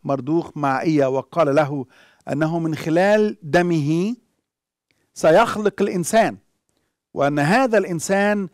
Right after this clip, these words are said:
سيخدم الآلهة. نصح إيا مردوخ باختيار إله يقدمه كتضحية لخلق الإنسان، فاختار إيغيكي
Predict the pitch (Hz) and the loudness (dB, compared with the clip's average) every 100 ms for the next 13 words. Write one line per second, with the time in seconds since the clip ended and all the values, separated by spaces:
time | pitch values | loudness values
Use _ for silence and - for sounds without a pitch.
0 | _ - 170 156 175 147 143 131 110 113 | _ -8 2 2 2 -2 -8 -6 -6 -8
1 | 101 - _ _ _ _ _ _ _ _ | -10 -16 _ _ _ _ _ _ _ _
2 | _ _ _ _ - 208 233 202 - 147 | _ _ _ _ -4 -2 -2 -6 -4 -4
3 | - 180 160 135 120 165 185 - 147 135 | 2 2 2 0 -2 2 2 0 -4 -6
4 | - 147 160 180 - - 139 156 185 180 | -6 -2 0 0 -2 -2 2 4 4 0
5 | _ _ _ - 139 135 160 139 147 170 | _ _ _ -6 -6 -4 -4 -2 -2 -2
6 | 151 156 - 147 135 - - 175 165 143 | -2 -6 -4 -4 -4 -8 -4 0 2 2
7 | 123 - 160 - - 113 - 90 - _ | -2 -4 -6 -6 -14 -14 -14 -14 -16 _
8 | _ _ _ _ _ 151 95 - 190 185 | _ _ _ _ _ -4 -2 0 2 4
9 | 180 175 170 165 151 _ _ _ _ _ | 4 6 4 2 -4 _ _ _ _ _
10 | 170 139 139 - 120 95 | 2 2 -4 -6 -8 -8